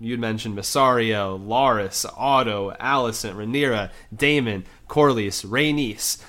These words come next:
We, we're gonna have all these people, and I think even other characters are gonna come into play that aren't introduced yet, and I think they're gonna play a key role. And I do think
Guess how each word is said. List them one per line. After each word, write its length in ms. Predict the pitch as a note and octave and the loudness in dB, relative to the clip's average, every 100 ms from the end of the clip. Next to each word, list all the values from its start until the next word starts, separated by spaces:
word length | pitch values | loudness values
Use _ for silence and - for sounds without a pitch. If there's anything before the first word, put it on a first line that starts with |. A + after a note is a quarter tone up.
| - | -12
We, 100 | B2+ | -6
we're 140 | B2+ C3+ | -2 0
gonna 200 | C#3+ A#2 | 0 -2
have 240 | B2 A#2+ | -2 -2
all 280 | A2+ C3 C3+ | 0 0 0
these 160 | C3+ C3 | -2 -4
people, 220 | B2+ B2 | -4 0
and 80 | D3 | 0
I 60 | |
think 200 | D3 B2+ | -2 -4
even 200 | B2+ A2+ | -4 -4
other 380 | G2+ C3 B2+ A2+ A#2 A#2+ B2 A2 A#2 A#2 | -2 -2 -4 -8 -14 -18 -18 -14 -14 -10
characters 380 | C3+ B2 A2 A#2 | -4 -2 -2 -4
are 40 | |
gonna 180 | A2+ A2 | -2 -4
come 220 | - B2 | -2 -2
into 140 | A2+ A2 | -2 -4
play 220 | - A2 | -2 -2
that 160 | G#2+ - | -2 0
aren't 280 | B2 A#2 A2 | -2 -2 -6
introduced 560 | A2 A#2 A#2+ C#3 - | -6 -4 -2 -2 -2
yet, 260 | A2+ G#2 - - - | -4 -4 -8 -20 -8
and 60 | A2+ | -4
I 60 | A2+ | -2
think 160 | A2+ | 0
they're 160 | B2+ C3 | 0 2
gonna 140 | A2+ | 0
play 240 | A2 A2+ G#2+ | -2 -2 -2
a 40 | |
key 160 | A2+ A2 | -4 -4
role. 340 | A2 A2 G#2 - - - | -2 -4 -8 -18 -20 -4
And 100 | A#2+ | -2
I 80 | A#2+ | 0
do 180 | D3 D3 | 0 0
think 300 | C#3 A#2 | -2 -4